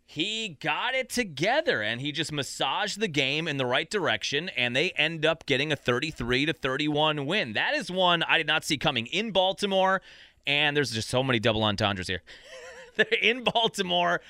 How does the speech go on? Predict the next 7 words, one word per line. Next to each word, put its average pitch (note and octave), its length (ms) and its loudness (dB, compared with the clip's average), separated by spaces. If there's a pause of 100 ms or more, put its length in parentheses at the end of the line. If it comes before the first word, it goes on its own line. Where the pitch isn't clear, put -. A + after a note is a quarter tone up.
(260)
with F3+ 200 2
the F3 80 4
Ravens G3+ 560 2
going F#3+ 300 0
into G#3 300 0
the F#3 80 4
weekend, C#3+ 680 2